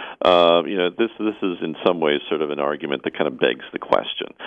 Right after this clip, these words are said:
Uh, everybody's gonna come back and say, "Look, if I could optimize for our returns, I would throw, you know, a greater amount of investment at, at an issue."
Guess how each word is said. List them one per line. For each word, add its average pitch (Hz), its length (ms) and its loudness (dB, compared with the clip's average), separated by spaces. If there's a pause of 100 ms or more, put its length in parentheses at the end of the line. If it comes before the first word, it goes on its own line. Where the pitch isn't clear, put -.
(200)
Uh, 69 180 4
everybody's 98 320 0
gonna 73 180 -4
come 73 240 -4
back 69 300 0
and 67 180 -12
say, 64 160 4
"Look, 101 280 0
if 71 80 -2
I 92 100 4
could 95 140 0
optimize 87 500 -2
for 95 100 -4
our 90 120 -4
returns, 120 480 -6
I 98 80 0
would 131 260 -8
throw, 120 320 2
you 113 140 -6
know, 87 160 0 (360)
a 110 120 2
greater 98 420 -2
amount 78 320 -4
of 71 160 -8 (220)
investment 78 600 -6 (180)
at, - 180 0
at 67 160 0
an 65 120 -6
issue." 65 340 -6